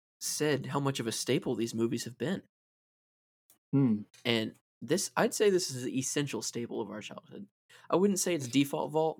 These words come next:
Speaker 1: at all, but it's, it's a, it's a stapley staple for sure.
Speaker 2: For sure.
Speaker 1: Um, nevertheless, it's probably been about fifteen years since I've seen this movie.
Speaker 2: Yeah.
Speaker 1: Eh, this movie is
Speaker 2: <laughs>
Speaker 1: as old as me, came out in nineteen ninety-seven,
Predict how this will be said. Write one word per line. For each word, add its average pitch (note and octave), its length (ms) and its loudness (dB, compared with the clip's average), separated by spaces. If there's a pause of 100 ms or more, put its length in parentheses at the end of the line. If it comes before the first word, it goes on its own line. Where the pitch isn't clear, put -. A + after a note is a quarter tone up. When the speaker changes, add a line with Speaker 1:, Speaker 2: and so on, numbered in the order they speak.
(100)
Speaker 1:
at D#3 80 4
all, E3 260 2 (600)
but B2 120 6
it's, B2+ 300 0
it's C#3+ 160 0
a, C3 40 2 (180)
it's C#3 180 -6
a A#2+ 40 -10
stapley C3+ 760 0
staple A2+ 600 -2 (100)
for - 180 -6
sure. - 460 -4
Speaker 2:
For C3+ 80 0
sure. A2+ 380 -4 (260)
Speaker 1:
Um, G#2+ 360 -2 (680)
nevertheless, E3+ 640 8
it's D#3 140 2
probably E3+ 380 6
been C3+ 160 6
about A#2 280 4
fifteen A#2+ 340 0
years - 240 -8
since - 140 -10
I've - 140 -14
seen G2+ 160 -10
this A2 160 -14
movie. G2+ 240 -16 (800)
Speaker 2:
Yeah. A#2 240 -2 (200)
Speaker 1:
Eh, C3+ 160 10
this D3+ 200 2
movie E3 240 6
is C#3 260 4
Speaker 2:
<laughs> - 20 -20
Speaker 1:
as D3+ 240 6
old D#3+ 220 4
as C#3 140 4
me, A2+ 340 0 (220)
came C3+ 200 0
out C3 200 4
in A2+ 260 -2 (140)
nineteen C3 320 -2
ninety-seven, B2+ 560 -4